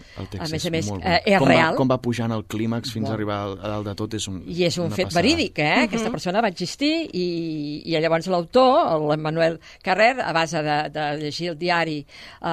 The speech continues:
Speaker 2: aquest fet, doncs, va fer, eh, la novel·la.
Speaker 1: Mhm.
Speaker 2: Em va agradar.
Speaker 1: Molt bé.
Speaker 2: Força.
Speaker 1: I què més? En queden dues.
Speaker 2: En dues. Coralina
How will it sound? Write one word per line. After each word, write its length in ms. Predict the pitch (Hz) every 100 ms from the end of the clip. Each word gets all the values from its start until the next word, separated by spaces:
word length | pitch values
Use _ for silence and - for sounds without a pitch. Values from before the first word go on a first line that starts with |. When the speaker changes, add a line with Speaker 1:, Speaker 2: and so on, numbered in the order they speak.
| 165 147
Speaker 2:
aquest 220 | 143 160 -
fet, 380 | 247 254 294 339
doncs, 240 | 180 156
va 80 | 156
fer, 240 | - 156 160 196 202 170 156
eh, 20 | 151
la 100 | 151
novel·la. 380 | 143 123 120 208 -
Speaker 1:
Mhm. 460 | 147 143 240 - - 254 - -
Speaker 2:
Em 120 | - 202
va 40 |
agradar. 380 | 160 143 123 135 214 _ _
Speaker 1:
Molt 140 | - 139
bé. 120 | 113
Speaker 2:
Força. 480 | 170 - 131 - 208 - _
Speaker 1:
I 100 | 143
què 100 | 143
més? 300 | 190 95 - -
En 140 | 127
queden 320 | 135 170 180
dues. 320 | 135 117 -
Speaker 2:
En 100 | 233
dues. 460 | 233 220 127 - - _ _ - - - -
Coralina 460 | 214 202 349 381